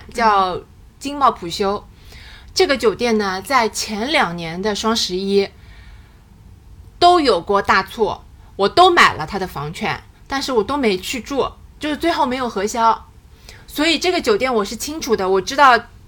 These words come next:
Speaker 2: 它 OK 不错。好，我之前买的价格大概是四五千就三晚了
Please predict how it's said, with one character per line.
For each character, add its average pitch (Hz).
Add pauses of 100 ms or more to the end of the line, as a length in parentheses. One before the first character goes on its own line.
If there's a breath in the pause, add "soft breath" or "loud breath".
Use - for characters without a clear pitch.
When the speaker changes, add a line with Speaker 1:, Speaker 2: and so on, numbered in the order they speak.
(160)
Speaker 2:
它 - (160)
OK 226
不 170
错。 - (120)
好， 151 (540 loud breath)
我 226
之 226
前 262
买 220
的 165 (160)
价 240
格 262
大 233
概 202
是 185 (680 soft breath)
四 -
五 185
千 214
就 220
三 269
晚 226
了 -